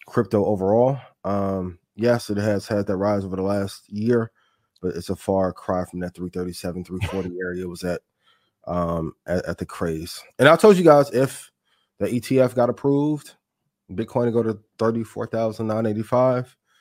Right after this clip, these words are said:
Speaker 1: We've reached past that point. If I made you money, please put yes in chat.
Speaker 2: Yeah.
Speaker 1: Um, but I, I think we're gonna see a rise in crypto over the next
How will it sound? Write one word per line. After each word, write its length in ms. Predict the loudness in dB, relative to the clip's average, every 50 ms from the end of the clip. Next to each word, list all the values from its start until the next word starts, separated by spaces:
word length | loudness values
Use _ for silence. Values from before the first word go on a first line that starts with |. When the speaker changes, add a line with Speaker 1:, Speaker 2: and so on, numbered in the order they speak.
| _ _ _ _ _ _ -14
Speaker 1:
We've 180 | -14 -10 -6
reached 240 | -4 -4 -4 -4 -4
past 320 | -2 0 0 0 0 -2 -4
that 160 | -6 -4 -4
point. 300 | -4 -4 -4 -4 -6 -10 _ _ _ _
If 120 | _ -14
I 60 | -10
made 220 | -8 -6 -6 -6 -6
you 60 | -4
money, 180 | -4 -4 -6 -6 -8
please 180 | -10 -10 -10
put 160 | -10 -12 -10 -8
yes 220 | -8 -10 -10 -12
in 80 | -14 -12
chat. 300 | -8 -6 -6 -6 -6 -8 _ _ _ _ _ -8
Speaker 2:
Yeah. 200 | -2 0 0 0 0 -2 -4 -4 -4 -2
Speaker 1:
Um, 160 | -2 0 2
but 100 | 4 6
I, 260 | 6 8 6 8 6
I 20 | 4
think 180 | 4 2 0
we're 60 | 2 2
gonna 180 | 4 4 2
see 160 | 2 0 0
a 60 | 2 2
rise 280 | 4 4 2 2 0
in 80 | -2 -6
crypto 320 | -6 -6 -6 -6 -4 -2
over 200 | -2 -2 -2 -4
the 100 | -4 -4
next 600 | -2 -2 -2 -4 -4 -8 -10 -14 -14 -16 -20 -20